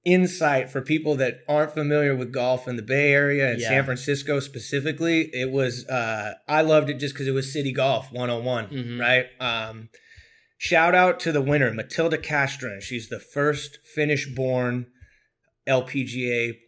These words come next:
Speaker 1: winner. Um, and then on, on that note, she came out,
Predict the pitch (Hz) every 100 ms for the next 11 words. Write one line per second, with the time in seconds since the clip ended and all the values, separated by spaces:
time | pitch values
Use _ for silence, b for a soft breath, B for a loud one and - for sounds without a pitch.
0 | - 120 110 92 101 _ - 110 101 95
1 | 92 92 104 - _ _ 113 120 127 127
2 | 123 123 123 117 123 131 147 160 156 151
3 | 143 - 170 - 170 156 147 135 -